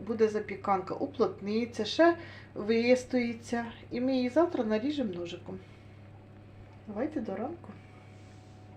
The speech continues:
І так, друзі, сьогодні ранок уже. Я, дивіться, його перевернула.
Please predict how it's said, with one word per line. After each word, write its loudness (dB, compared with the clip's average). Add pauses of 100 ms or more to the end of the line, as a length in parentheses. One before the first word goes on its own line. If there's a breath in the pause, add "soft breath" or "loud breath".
(1700 loud breath)
І -4
так, 2
друзі, 2
сьогодні 2
ранок 0
уже. -2 (920 loud breath)
Я, 0
дивіться, 0
його 4
перевернула. 0